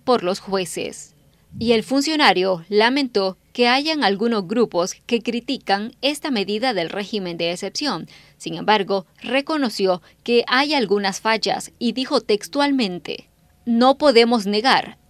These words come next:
hay errores. Se han cometido errores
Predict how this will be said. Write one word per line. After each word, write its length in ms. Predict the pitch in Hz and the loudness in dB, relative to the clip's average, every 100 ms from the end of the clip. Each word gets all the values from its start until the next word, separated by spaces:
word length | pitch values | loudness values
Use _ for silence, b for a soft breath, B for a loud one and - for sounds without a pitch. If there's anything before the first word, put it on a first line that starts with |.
| - | 4
hay 260 | 240 269 262 | 4 6 2
errores. 640 | 240 202 170 - - - _ | 2 2 0 -4 -10 -18 _
Se 180 | - - | -6 0
han 180 | 214 240 | 2 2
cometido 600 | 277 214 196 233 240 233 | 2 0 0 -4 2 2
errores 580 | 185 240 240 175 196 | 4 2 2 0 -6